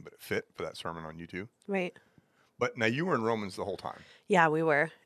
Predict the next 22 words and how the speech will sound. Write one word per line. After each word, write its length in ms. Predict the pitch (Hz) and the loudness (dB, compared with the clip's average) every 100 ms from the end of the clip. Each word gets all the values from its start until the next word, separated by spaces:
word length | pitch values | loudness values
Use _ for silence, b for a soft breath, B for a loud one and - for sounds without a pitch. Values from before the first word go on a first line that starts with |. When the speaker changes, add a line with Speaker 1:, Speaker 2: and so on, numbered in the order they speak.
| _ | _
Speaker 2:
Um, 300 | 247 254 208 | 6 8 8
we 140 | 190 269 | 6 8
backed 280 | 302 - 202 | 6 6 6
up 320 | 185 175 - b b b b - | 6 4 -8 b b b b 0
into 480 | 185 - 151 175 | 0 0 0 0
<laughs> 20 | 165 | 4
chapter 320 | 196 151 165 | 4 6 4
eight 240 | 160 - | 2 2
'cause 140 | - - | -2 -2
I 120 | - | -2
told 220 | 190 - | -4 -4
you 60 | - | -2
I 140 | 190 | -2
love 400 | 208 - 262 269 | -2 0 0 4
Speaker 1:
Yeah, 100 | 190 | 6
Speaker 2:
chapter 300 | 285 269 269 | 6 4 4
Speaker 1:
the 60 | 247 | 4
Speaker 2:
eight 140 | 220 | 4
so 120 | - | 6
Speaker 1:
Spirit 80 | 220 | 8
Speaker 2:
much. 160 | 208 170 | 8 6
Speaker 1:
stuff. 140 | 117 | 0